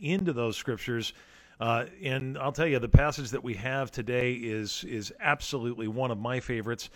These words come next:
It was certainly, that was certainly the case with Martin Luther as well, and, uh, and many of the early reformers, because this passage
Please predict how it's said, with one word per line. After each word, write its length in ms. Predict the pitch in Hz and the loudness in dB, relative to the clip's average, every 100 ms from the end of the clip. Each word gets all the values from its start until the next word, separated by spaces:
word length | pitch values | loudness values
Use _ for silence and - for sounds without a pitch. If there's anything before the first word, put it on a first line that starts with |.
| - - - | -20 -18 -6
It 240 | 127 143 | -4 -4
was 220 | 120 113 | -4 -4
certainly, 680 | - 156 156 135 123 120 104 - 123 | 0 0 0 -2 0 0 -2 -10 -6
that 180 | 120 120 | -6 -6
was 80 | |
certainly 320 | 107 143 - 120 | -6 -6 -6 -8
the 80 | |
case 380 | 110 139 120 - | -4 -2 -2 -2
with 160 | 113 117 | -6 -2
Martin 340 | 123 123 101 | -4 -4 -4
Luther 400 | 127 160 113 110 | 0 2 2 0
as 220 | 107 95 | -4 -8
well, 400 | 107 147 117 101 - - - - | -2 0 0 -2 -6 -20 -20 -10
and, 340 | 139 117 117 110 | -4 -2 -2 0
uh, 280 | 110 107 127 | 0 0 -2
and 180 | 123 113 | -6 -2
many 360 | 131 156 117 | -2 0 -2
of 220 | 117 113 101 | -2 -2 0
the 180 | 113 | -2
early 280 | - 139 120 | 0 0 2
reformers, 540 | 104 - 147 147 110 101 | 0 0 0 2 0 2
because 480 | 113 - 117 104 | 2 2 -2 -2
this 240 | - 120 - | -2 -2 6
passage 500 | - 120 107 117 | 6 6 0 -4